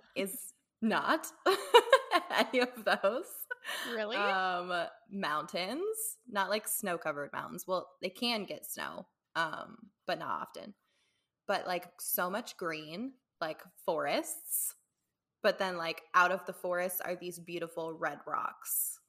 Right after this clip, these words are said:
Speaker 1: Yeah.
Speaker 2: So, like, you've, you've probably seen, like, red rocks in, like, Utah. I know, like, Moab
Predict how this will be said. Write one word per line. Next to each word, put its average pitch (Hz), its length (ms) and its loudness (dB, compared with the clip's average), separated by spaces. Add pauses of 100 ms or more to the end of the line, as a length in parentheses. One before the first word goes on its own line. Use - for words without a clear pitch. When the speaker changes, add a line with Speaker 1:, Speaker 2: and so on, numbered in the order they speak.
Speaker 1:
Yeah. 214 500 -4 (640)
Speaker 2:
So, - 180 -4
like, 180 240 -4
you've, 190 140 -8 (140)
you've 196 220 -6
probably 185 320 2
seen, 165 380 -6
like, 160 240 -6
red 156 160 -4
rocks 160 320 -4
in, 160 80 -12
like, 156 160 -12 (100)
Utah. 165 460 -2
I 160 100 0
know, 160 140 -6
like, 160 220 -8
Moab 160 600 -2